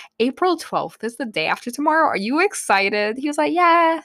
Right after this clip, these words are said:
yeah." And I was like, "Are you super excited?" I mean, I didn't say that, but I was like, "Are you excited?" He was like, "Yeah, it's gonna be exciting." But, oh my God, I just need to chill.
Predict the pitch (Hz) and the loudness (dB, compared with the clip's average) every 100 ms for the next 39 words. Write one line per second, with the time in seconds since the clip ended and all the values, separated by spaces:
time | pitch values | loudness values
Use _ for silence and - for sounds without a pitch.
0 | - 285 269 254 254 240 285 294 - 233 | -2 4 6 6 2 2 4 4 2 2
1 | 254 339 339 - 277 269 262 269 - 247 | 2 0 0 -4 -4 2 2 2 2 2
2 | 254 254 196 208 190 220 196 - 170 - | 0 -6 -8 -6 -6 -6 -8 -8 -8 -8
3 | - _ - - - - 208 _ - 214 | -12 _ -20 -18 -20 -20 -20 _ -18 -14
4 | 302 320 311 - 269 262 262 - 262 294 | -12 -10 -8 -8 -6 -8 -10 -10 -6 -2
5 | 302 359 370 370 359 349 349 - 294 294 | 2 4 4 2 0 -2 -6 -6 -4 -4
6 | 262 247 240 233 240 - - - - _ | -2 -2 0 -2 -6 -14 -16 -18 -20 _
7 | - - 208 190 180 170 - 226 269 247 | -6 -2 0 2 2 2 2 -2 -2 -2
8 | 214 160 - 196 185 185 185 | -2 -6 -2 0 0 -2 -10